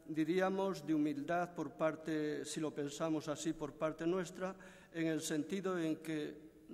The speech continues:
no sabríamos agradecer lo que hemos recibido y, por supuesto, no nos sabríamos personalizar,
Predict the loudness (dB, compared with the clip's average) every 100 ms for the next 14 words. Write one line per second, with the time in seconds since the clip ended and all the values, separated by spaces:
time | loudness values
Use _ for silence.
0 | -4 0 0 2 2 4 4 4 2 0
1 | 0 -2 -4 -2 -2 -2 -6 -16 -20 -20
2 | -20 -20 -4 0 2 0 0 2 4 2
3 | 0 -4 -4 -4 -2 0 0 -2 -8 -18
4 | -6 -2 0 0 0 0 0 0 0 2
5 | 2 2 0 2 2 2 0 -2 -4 -4
6 | 0 2 2 0 0 0 0 -2